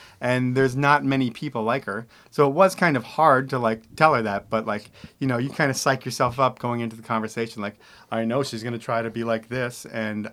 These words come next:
I have to be like this." And, you know, once the decision's made kind of on our end, it's not like I can go back to the big meeting with our group and be like, "Well, I caved in on the conversation, and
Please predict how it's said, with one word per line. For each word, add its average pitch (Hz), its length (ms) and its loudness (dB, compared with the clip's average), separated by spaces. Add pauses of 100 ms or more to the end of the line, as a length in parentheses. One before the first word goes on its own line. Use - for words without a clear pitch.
I 110 120 -4
have 127 300 -2
to 113 60 -10
be 113 140 -4
like 107 240 -6
this." 117 400 -8 (380)
And, 110 360 -4
you 117 80 -6
know, 113 100 -2
once 170 200 -4
the 185 40 -10
decision's 160 480 -8
made 117 480 -4
kind 117 220 -6
of 107 100 -6
on 104 140 -4
our 127 260 -4
end, 107 240 -8 (300)
it's - 120 -10
not 151 80 2
like 139 140 2
I 135 60 0
can 120 120 -6
go 117 140 -4
back 120 360 -2
to 123 100 -16
the 113 100 -8
big 113 240 -8
meeting 117 260 -4
with 110 140 -6
our 107 60 -6
group 123 240 -6
and 113 80 -8
be 117 60 -2
like, 113 180 -2 (320)
"Well, 262 140 8
I 202 100 8
caved 220 440 0
in 220 160 4
on 202 140 2
the 180 60 0
conversation, 165 760 -2
and 120 240 -4